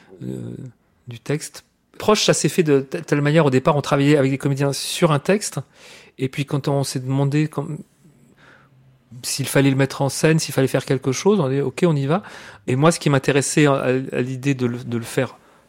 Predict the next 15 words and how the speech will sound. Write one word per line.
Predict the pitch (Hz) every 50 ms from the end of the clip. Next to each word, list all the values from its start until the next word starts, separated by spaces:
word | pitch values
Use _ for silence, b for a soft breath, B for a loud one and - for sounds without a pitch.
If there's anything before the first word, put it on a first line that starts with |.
| b b _ _ -
moi, | 156 117 107 110 123 151 202 220
c'était | - - 139 - 131
pas | - - 156 165
tellement | - - - - 143 135 139 143 151 165
de | 156 143
me | 127 123
dire, « | 127 151 135
Je | 117
vais | 123 127
faire | 120 - 135
de | 123
la | 120 123
mise | 123 123 120 135
en | 131
scène. » | 131 - 170 165 170 160 131